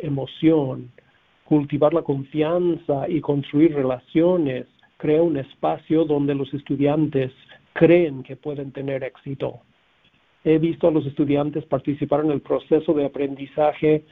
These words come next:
que se han sen-, sentido incómodos por primera vez en su vida, en su aula. Señor Xavier, estamos tan orgullosos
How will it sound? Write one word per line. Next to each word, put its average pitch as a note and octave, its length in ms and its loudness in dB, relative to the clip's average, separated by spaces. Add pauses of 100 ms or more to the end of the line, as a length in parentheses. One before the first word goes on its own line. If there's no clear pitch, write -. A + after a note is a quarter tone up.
(160)
que C#3 160 -2
se C#3+ 140 -2
han D3+ 220 0
sen-, D3 480 -2
sentido D3 640 2 (1040)
incómodos D3+ 760 2 (160)
por C3 200 -8
primera D3+ 380 -4
vez C#3+ 180 -8 (160)
en D3+ 160 -12
su E3 100 -8
vida, C#3 460 -8
en C#3 300 -8 (360)
su E3+ 300 0
aula. D3 420 -2 (440)
Señor D3 460 0
Xavier, E3 380 0
estamos D#3 580 -2
tan F3 460 0
orgullosos D3 800 0